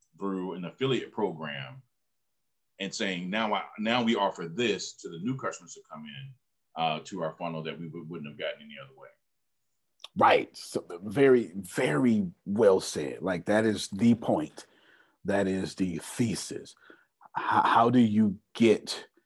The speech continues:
Speaker 2: to where you are sitting in that, that, that, that prosperity? And, and so we figured it out,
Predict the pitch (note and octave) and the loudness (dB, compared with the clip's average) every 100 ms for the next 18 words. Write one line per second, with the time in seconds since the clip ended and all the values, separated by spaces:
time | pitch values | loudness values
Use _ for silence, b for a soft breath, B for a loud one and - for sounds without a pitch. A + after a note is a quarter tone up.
0 | _ _ _ _ - - G#2 E2+ F#2+ G2 | _ _ _ _ -6 2 2 2 0 2
1 | F#2 F2 F2+ E2+ F2 G2 F#2 F2 - A#2 | 2 2 0 -2 0 0 0 0 2 4
2 | G#2+ G2+ G2+ - F#2+ G2 F#2 E2 D#2+ D#2 | 6 6 4 0 2 2 2 -2 -4 -8
3 | - - - - _ _ _ _ _ _ | -10 -16 -16 -20 _ _ _ _ _ _
4 | - D#2+ D#2 D2+ _ E2 E2 D#2 F#2 F2+ | -8 -6 -6 -8 _ -6 -4 -2 -2 -2
5 | - - - - G#2 E2+ - - - - | 2 2 2 2 4 4 0 -10 -16 -14
6 | D#2 E2 - E2 D#2+ C2 - _ _ _ | -10 -10 -8 -8 -10 -12 -20 _ _ _
7 | _ _ _ _ _ _ _ _ _ - | _ _ _ _ _ _ _ _ _ -2
8 | A2 A#2+ C3+ - B2 A2 F#2 E2 | 4 8 8 8 8 8 8 6